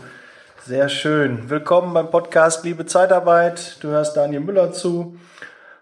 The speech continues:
Und ich, äh, hab heute das Thema auserkoren, Personalvermittlung. Ich hab wieder eine Anfrage von euch bekommen und, äh,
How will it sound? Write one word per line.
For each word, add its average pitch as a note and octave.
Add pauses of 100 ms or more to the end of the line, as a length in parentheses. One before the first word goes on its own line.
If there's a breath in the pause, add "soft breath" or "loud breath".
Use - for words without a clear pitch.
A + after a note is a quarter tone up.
(140 loud breath)
Und E3+
ich, F3
äh, D#3
hab -
heute E3
das D#3
Thema D#3
auserkoren, C#3
Personalvermittlung. C3 (840)
Ich C3
hab C#3+
wieder C3+
eine B2+
Anfrage D3+ (520 loud breath)
von F3+
euch E3+
bekommen D#3 (120)
und, D3
äh, C3+